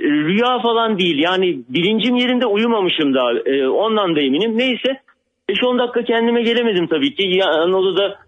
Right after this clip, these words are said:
e, uyumamış, e, abilerimiz vardı. Geçtim, dedim böyle böyle, e, bir şeyler. Tabii karabasan olduğu zaman da, e, tavsiye edilen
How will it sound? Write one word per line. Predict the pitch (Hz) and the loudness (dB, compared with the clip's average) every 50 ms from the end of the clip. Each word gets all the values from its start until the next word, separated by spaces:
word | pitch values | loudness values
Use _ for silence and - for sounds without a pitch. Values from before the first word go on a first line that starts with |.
| _ _ _ | _ _ _
e, | - 139 143 147 151 | -2 0 0 2 2
uyumamış, | 135 113 - 185 190 202 196 190 175 175 160 - - - - - | 2 2 0 0 0 2 2 0 0 0 -2 -2 -4 -4 -4 -2
e, | - | -2
abilerimiz | 139 143 143 147 165 165 160 175 180 180 185 180 147 | 0 0 2 2 0 0 0 0 0 0 0 0 0
vardı. | 143 147 135 131 123 131 | 0 0 0 0 0 0
Geçtim, | 135 196 196 185 - - - 185 185 175 | 0 0 0 -2 -2 -2 -2 -2 0 0
dedim | 165 170 151 180 170 | 0 0 0 2 2
böyle | 165 180 185 180 175 - | 2 2 2 0 0 0
böyle, | 165 160 156 139 147 156 | 2 2 2 2 0 0
e, | - - - 135 139 135 127 | -2 -2 -2 0 0 0 0
bir | 131 127 - 151 | 0 -2 0 0
şeyler. | 143 175 202 220 - - _ _ - | 0 0 0 -2 -6 -12 _ _ -2
Tabii | 185 185 208 202 165 - | -2 0 0 0 -2 -2
karabasan | 165 170 185 196 190 208 196 233 220 | -2 -2 0 0 0 0 0 0 0
olduğu | 214 208 202 180 208 208 | 2 0 0 0 0 0
zaman | 180 202 208 226 247 247 226 208 | 2 2 0 2 0 0 0 0
da, | 233 240 240 - - - - _ - | -2 -2 -4 -8 -16 -20 -18 _ -8
e, | - | -4
tavsiye | - - 190 214 202 196 226 220 220 | -2 0 0 0 0 0 0 0 0
edilen | 196 202 208 208 | 2 0 0 0